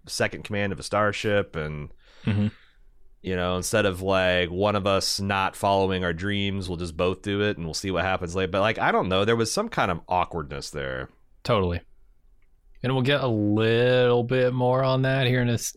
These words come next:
Speaker 2: uh, s-, another scene,
Speaker 1: A
Speaker 2: the next
Speaker 1: little
Speaker 2: scene,
Speaker 1: bit.
Speaker 2: but not much. They, they really didn't address it as much as I expected them to in this reunion.
Speaker 1: Yeah.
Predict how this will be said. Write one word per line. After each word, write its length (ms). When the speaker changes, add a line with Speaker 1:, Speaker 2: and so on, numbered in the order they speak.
Speaker 2:
uh, 120
s-, 180
another 260
scene, 520
Speaker 1:
A 100
Speaker 2:
the 60
next 160
Speaker 1:
little 220
Speaker 2:
scene, 320
Speaker 1:
bit. 100
Speaker 2:
but 240
not 240
much. 560
They, 120
they 140
really 300
didn't 220
address 340
it 40
as 100
much 160
as 60
I 100
expected 500
them 180
to 260
in 100
this 340
reunion. 500
Speaker 1:
Yeah. 320